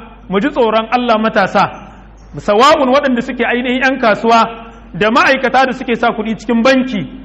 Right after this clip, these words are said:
da ainihin waɗanda suke hitabu ɗan kuɗaɗe ƙasashen waje da ainihin wurare mabambanta, kowa ya rika tambayan malamin menene nisabin zakka, yaya zakka take, saboda kana da kuɗi a je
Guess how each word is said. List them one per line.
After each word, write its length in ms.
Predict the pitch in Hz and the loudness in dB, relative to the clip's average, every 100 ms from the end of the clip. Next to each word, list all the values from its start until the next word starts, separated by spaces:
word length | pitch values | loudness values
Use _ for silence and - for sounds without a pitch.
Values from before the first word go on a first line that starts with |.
| - - - | -20 -14 -4
da 100 | 190 | 0
ainihin 320 | 226 254 247 | 0 0 0
waɗanda 280 | 262 277 247 | 0 0 -2
suke 200 | 214 247 202 | -4 -2 -2
hitabu 340 | 196 226 208 | 2 0 0
ɗan 140 | 220 262 | 0 0
kuɗaɗe 400 | 294 302 240 226 | 0 2 2 0
ƙasashen 400 | 262 247 226 262 247 | -2 -4 -4 -4 -2
waje 220 | 220 247 240 247 247 - - - | 0 0 0 -6 -16 -18 -18 -4
da 100 | 214 | 0
ainihin 260 | 294 302 285 | 2 2 2
wurare 320 | 302 294 240 233 | 2 4 4 4
mabambanta, 600 | 262 277 220 202 180 226 - - - - - | 2 2 0 -2 2 2 0 -4 -18 -20 -8
kowa 220 | - 262 277 | 0 4 4
ya 60 | 247 | 2
rika 180 | 262 262 | 0 -2
tambayan 400 | 233 226 262 247 | -2 0 2 2
malamin 360 | 220 214 220 247 | 2 0 0 0
menene 300 | 226 254 262 | 0 0 -2
nisabin 400 | 220 - 208 196 | -4 0 0 0
zakka, 280 | 165 165 185 - - - - - | -2 -2 0 -2 -6 -20 -20 -14
yaya 480 | 156 226 240 247 247 | 0 4 6 6 4
zakka 380 | 226 240 247 285 | 4 0 2 2
take, 200 | 302 285 | 2 -4
saboda 340 | 254 269 240 226 | -4 -2 -2 0
kana 200 | 269 247 | 0 0
da 80 | 214 | 0
kuɗi 240 | 226 247 | -4 -2
a 80 | 233 | -2
je 140 | 196 | 2